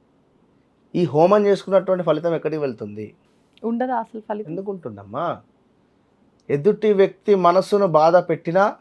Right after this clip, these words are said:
Speaker 2: హ్మ్.
Speaker 1: కూడా అది మన అకౌంట్లో పాపమే ఖచ్చితంగా. So, మంచి మనసును మించినటువంటి దేవాలయం లేదు, ఇది గమనించుకోండి. ఏదో లోపల ఒకటి బయటికి ఒకటి, ఇవాళ రేపు అంతా అట్లనే ఉన్నది.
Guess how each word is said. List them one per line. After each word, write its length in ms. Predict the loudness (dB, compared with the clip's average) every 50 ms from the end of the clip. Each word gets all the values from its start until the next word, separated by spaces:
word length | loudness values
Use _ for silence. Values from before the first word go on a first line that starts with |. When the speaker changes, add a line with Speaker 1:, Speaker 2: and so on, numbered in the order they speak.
| _ _ _ -16
Speaker 2:
హ్మ్. 280 | -14 -14 -14 -14 -14 -18 -20 _ _ _ _ _ _ _ _ _ _ _ _ _ _ _ _ _ _ _ _ _ _ _ _ 0
Speaker 1:
కూడా 360 | 2 6 8 8 8 6 4 -2 _ _ -4
అది 140 | -2 -2
మన 180 | 0 0 2 2
అకౌంట్లో 520 | 2 0 0 -2 -2 -2 2 2 2 2 0 _ _ _ -2
పాపమే 320 | -2 -2 -2 -6 -14 -20 -20 _ _ _ _ _ _ _ _ _ _ _ _ _ _ _ _ _ -8
ఖచ్చితంగా. 480 | -8 -6 -6 -8 -8 -6 -8 -8 -12 -18 _ _ _ _ _ _ _ _ _ _ _ _ _ _ _ _ _ _ _ _ _ _ _ _ -6 -2
So, 160 | 0 0 0 -2 -6 -12 _ _ _ _ _ _ -6
మంచి 480 | -2 0 0 0 -2 -4 -6 -4 -4
మనసును 500 | 0 0 0 0 -2 -2 -2 -4 -4 -2
మించినటువంటి 680 | -4 -4 -6 -8 -8 -6 -6 -6 -6 -4 -6 -6 -6 -6
దేవాలయం 760 | -4 -4 -2 0 2 2 2 2 2 0 -2 -4 -4 -6 -6
లేదు, 440 | -6 -6 -6 -8 -8 -8 -10 -12 -12 _ _ _ _ _ -10
ఇది 100 | -10 -10
గమనించుకోండి. 840 | -10 -8 -8 -8 -6 -6 -8 -8 -10 -12 -16 _ -20 -20 -20 -20 -20 _ _ _ _ _ _ _ _ _ -4 -2
ఏదో 300 | 0 2 2 2 2 4
లోపల 360 | 6 6 6 8 6 8 6
ఒకటి 320 | 6 6 4 0 -2 -4 -2
బయటికి 340 | -2 -4 -4 -4 -6 -8
ఒకటి, 380 | -8 -6 -6 -6 -6 -8 -10 -10 _ _ _ _ _ _ _ _ _
ఇవాళ 260 | 0 2 4 4 4
రేపు 200 | 2 0 0 -2
అంతా 380 | -2 -4 -4 -8 -10 -4 0 0
అట్లనే 300 | 0 0 -2 -6 -4 -4
ఉన్నది. 240 | -6 -6 -8 -12